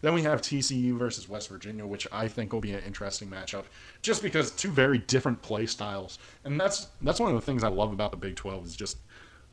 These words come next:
the range of schools they get. You get all the way from West Virginia to Oklahoma. Like, it, it's just interesting, the schools that they have. I think West Virginia is a very talented ball club that is underperforming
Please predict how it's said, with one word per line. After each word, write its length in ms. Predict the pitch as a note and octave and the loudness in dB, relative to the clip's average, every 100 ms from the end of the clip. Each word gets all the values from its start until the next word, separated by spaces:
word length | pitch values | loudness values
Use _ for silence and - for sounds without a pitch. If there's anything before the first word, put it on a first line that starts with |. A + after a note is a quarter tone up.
| - | -14
the 160 | A#2 C3 | 4 6
range 420 | A2 A#2+ D3 D3 | 6 4 4 2
of 120 | A#2+ | 2
schools 340 | - - B2 G#2 | 0 0 0 0
they 140 | G2 | -4
get. 240 | F2 E2+ D2+ | -4 -8 -10
You 100 | F#2+ | -8
get 140 | G2+ | -8
all 160 | F#2+ A#2 | -2 0
the 80 | B2 | 2
way 120 | A2 | 0
from 180 | G2+ F2+ | -4 -6
West 180 | A2 | -6
Virginia 340 | - F#2+ G2+ G2 | -6 -6 -6 -8
to 60 | |
Oklahoma. 680 | - G2 - - A2+ A2 G2+ | -10 -12 -14 -10 -6 -6 -6
Like, 240 | F#2 D#2+ - - - - | -8 -10 -14 -20 -20 -12
it, 200 | - C#3+ D3 | -2 0 2
it's 160 | C3+ | 2
just 220 | D3+ C#3+ - | 4 4 2
interesting, 760 | A#2 B2 A#2 G#2 A#2+ G#2+ G2+ - | -2 2 2 2 -2 -6 -8 -12
the 140 | F#2 | -10
schools 380 | - - G#2+ G#2 | -8 -4 -4 -4
that 120 | F#2+ | -6
they 100 | F2+ | -6
have. 260 | F2 F2 F2 | -8 -6 -6
I 80 | E2 | -6
think 180 | G2+ | -6
West 160 | G2+ G#2+ | -6 -4
Virginia 300 | A2 G2 G#2 | -4 -4 -6
is 80 | F#2 | -6
a 20 | |
very 200 | F#2 F#2 | -8 -8
talented 420 | - F2 F2 D#2+ | -8 -10 -10 -8
ball 180 | E2+ E2+ | -6 -6
club 240 | F#2 F2+ | -6 -10
that 120 | E2+ E2+ | -10 -10
is 200 | E2 - - - - - | -10 -10 -14 -20 -16 0
underperforming 840 | C#3 C3 A#2 G2+ - A2+ G#2+ G2 | 4 4 2 -2 -2 0 0 -4